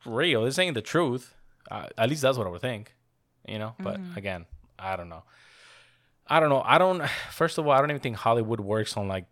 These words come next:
Speaker 1: the honor system. They're more like,
Speaker 2: Mm-hmm.
Speaker 1: "Who, who do we wanna,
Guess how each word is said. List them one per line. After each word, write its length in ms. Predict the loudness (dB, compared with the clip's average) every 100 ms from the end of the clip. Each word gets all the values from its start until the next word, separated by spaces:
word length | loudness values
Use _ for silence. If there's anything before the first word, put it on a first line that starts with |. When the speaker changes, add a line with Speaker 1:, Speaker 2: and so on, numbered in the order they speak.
| -6
Speaker 1:
the 200 | -4 -2
honor 280 | -2 -2 -2
system. 500 | -4 -6 -4 -6 -6
They're 180 | 0 0
more 300 | 2 4 4
like, 380 | 4 2 0 -4
Speaker 2:
Mm-hmm. 180 | -12 -18 _ -18 -6
Speaker 1:
"Who, 440 | -4 -4 -6 -20 _ -8
who 120 | -4
do 60 | -2
we 100 | -2
wanna, 460 | 2 4 4 2